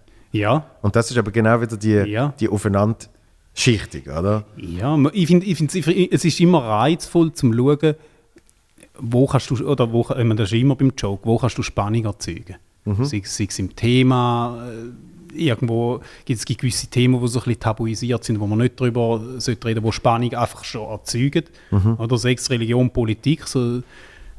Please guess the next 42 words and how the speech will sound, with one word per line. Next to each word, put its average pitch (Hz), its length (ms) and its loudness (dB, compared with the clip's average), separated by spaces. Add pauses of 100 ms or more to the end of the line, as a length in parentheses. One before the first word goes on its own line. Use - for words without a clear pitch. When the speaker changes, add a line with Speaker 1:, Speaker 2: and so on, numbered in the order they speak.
(220)
Speaker 1:
das 139 180 -4
Dreigestirn, 135 720 2
wo 127 40 4
Speaker 2:
Ja. 123 60 4
Speaker 1:
man 120 100 2
eigentlich 151 340 6
in 139 60 2
einer, 135 300 2
in 139 140 2
einer, 127 240 4
in 127 160 4
einer 127 200 2
Unterhaltung 131 640 4
draussen 147 280 0
eigentlich 127 300 0
sollte - 240 0
vermeiden, 127 400 4
wobei 120 320 2
Politik 120 460 -2
leider 113 540 -2
ein 92 100 -4
bisschen - 260 -8
zu 135 220 -2
fest - 400 -4
zugenommen 104 520 -8
hat. 131 300 -6 (440)
<laughs> - 800 -4
Speaker 2:
Gut, - 100 -4
Speaker 1:
Finde 160 220 8
ich. 196 100 6 (140)
Speaker 2:
ich, - 60 -6
ich 156 100 0
habe, 123 160 2
ich 131 160 0
habe 135 80 4
das 110 100 -4
Gefühl, 120 400 -2
äh, 117 40 -6 (100)
äh, 110 40 -2
Corona 113 440 4
verbindet 107 500 0
beides. 76 540 -2